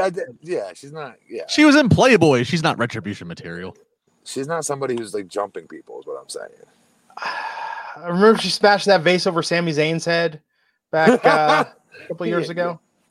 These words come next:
Speaker 1: yeah, yeah.
Speaker 3: Yeah. Uh, Sami Zayn would be good to be a part of this, but
Speaker 1: Yes,
Speaker 3: and maybe,
Speaker 1: he
Speaker 3: maybe
Speaker 1: would.
Speaker 3: he will be. Maybe he will be. Uh,
Speaker 1: He'd be
Speaker 3: Krana
Speaker 1: good to,
Speaker 3: Shah. I'm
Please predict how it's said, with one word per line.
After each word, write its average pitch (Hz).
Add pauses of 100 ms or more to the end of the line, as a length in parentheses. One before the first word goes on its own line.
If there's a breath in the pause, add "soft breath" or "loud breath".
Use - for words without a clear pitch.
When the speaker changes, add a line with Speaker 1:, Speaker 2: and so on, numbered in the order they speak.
(160)
Speaker 1:
yeah, 127 (120)
yeah. 87 (120)
Speaker 3:
Yeah. 123 (180 loud breath)
Uh, 165
Sami 294
Zayn 226
would 165
be 143
good 139
to 120
be 127
a 120
part 131
of 110
this, 107
but 113
Speaker 1:
Yes, 113
Speaker 3:
and 175
maybe, 262
Speaker 1:
he -
Speaker 3:
maybe 208
Speaker 1:
would. 226
Speaker 3:
he 214
will 240
be. 90 (140)
Maybe 139
he 165
will 170
be. 123
Uh, 143
Speaker 1:
He'd -
be 190
Speaker 3:
Krana 196
Speaker 1:
good 190
to, -
Speaker 3:
Shah. 185
I'm 151